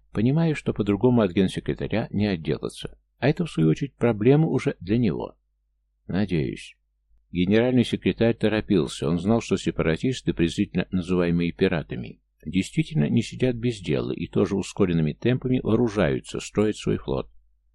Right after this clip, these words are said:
Настоящие боевые корабли вместо того хлама, что они создали в начале, переделав захваченные торговые суда и полукустарными методами установив на них пушки. Даже удивительно, как они вообще могли на таком воевать и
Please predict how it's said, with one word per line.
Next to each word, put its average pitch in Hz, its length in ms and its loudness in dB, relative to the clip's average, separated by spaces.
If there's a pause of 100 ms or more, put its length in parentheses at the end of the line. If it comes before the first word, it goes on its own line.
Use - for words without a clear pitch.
(200)
Настоящие 123 680 2
боевые 135 320 2
корабли 123 480 2
вместо 78 300 0
того 78 420 0
хлама, 90 500 0
что - 180 -4
они 78 140 0
создали 95 400 0
в 98 60 2
начале, 95 560 -2 (140)
переделав 82 460 0
захваченные 95 680 -2
торговые 69 420 -2
суда 76 440 -6
и 107 100 -4
полукустарными 85 760 -2
методами 120 520 -2 (200)
установив 95 520 2
на 92 120 0
них 80 180 -4
пушки. - 440 -12 (1300)
Даже 87 300 0
удивительно, 110 640 2
как 76 180 -4
они 87 160 2
вообще 90 360 0
могли 123 280 2
на 117 140 4
таком 71 320 -4
воевать 71 440 0
и 80 280 -2